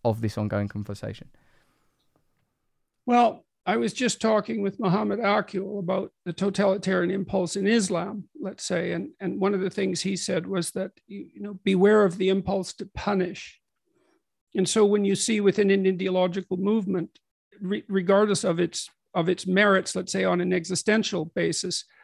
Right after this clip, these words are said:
Speaker 2: because we all suffer from the problem of the tyrannical father, right? That's an existential problem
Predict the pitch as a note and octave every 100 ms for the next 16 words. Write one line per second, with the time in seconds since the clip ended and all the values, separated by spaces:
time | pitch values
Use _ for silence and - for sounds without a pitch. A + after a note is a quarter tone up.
0 | _ - - F#3+ E3+ F#3 G3+ G3+ G3 E3+
1 | F#3 - F3 F3 - F#3 E3+ E3+ F3 F3
2 | F3+ - F#3 F3 E3 G3 E3+ F#3+ G3 F3
3 | - F3 F3+ F3+ F3 F#3+ F#3 E3+ F3 -
4 | F#3+ - D#3 - G#3+ A3 E3 F3+